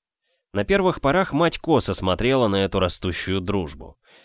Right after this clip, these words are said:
Едва Сумариос поворачивался спиной, она принималась нас отчитывать.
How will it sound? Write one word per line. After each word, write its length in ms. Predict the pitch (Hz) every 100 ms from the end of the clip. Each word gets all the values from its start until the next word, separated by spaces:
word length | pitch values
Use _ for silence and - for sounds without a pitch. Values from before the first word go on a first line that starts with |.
| _
Едва 360 | - 101 95 127
Сумариос 560 | - 104 120 113 104 -
поворачивался 680 | 95 98 95 92 87 -
спиной, 520 | 85 - 90 101 135 -
она 220 | 107 131
принималась 600 | 131 107 104 127 143 -
нас 240 | 104 98
отчитывать. 680 | 110 104 - 98 - 64 -